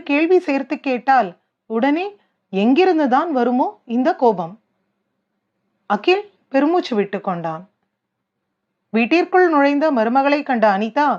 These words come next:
அவளை பார்த்து முகம் இறுகி போயிருந்தார். நர்மதா அவரை பார்த்து சிரிக்க,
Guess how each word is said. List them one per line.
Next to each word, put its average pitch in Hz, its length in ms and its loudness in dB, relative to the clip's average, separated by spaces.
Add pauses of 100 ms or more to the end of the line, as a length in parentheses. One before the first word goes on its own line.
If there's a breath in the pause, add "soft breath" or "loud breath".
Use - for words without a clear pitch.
(380)
அவளை 277 300 0
பார்த்து 220 400 0 (140)
முகம் 254 320 -4
இறுகி 269 300 -2
போயிருந்தார். 175 640 -4 (1000)
நர்மதா 240 460 2 (180)
அவரை 240 340 -4
பார்த்து 277 420 0
சிரிக்க, 262 360 -8